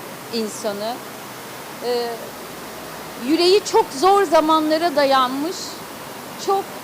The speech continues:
ağır olaylar yaşamış, görmüş, geçirmiş, ağır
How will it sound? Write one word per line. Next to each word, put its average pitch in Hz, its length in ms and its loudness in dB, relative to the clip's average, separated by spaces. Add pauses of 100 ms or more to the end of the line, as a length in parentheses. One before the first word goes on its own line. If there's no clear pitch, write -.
ağır 349 300 4 (180)
olaylar 254 640 4 (160)
yaşamış, 254 560 2 (260)
görmüş, 254 460 6 (160)
geçirmiş, 254 580 -2 (500)
ağır 349 300 6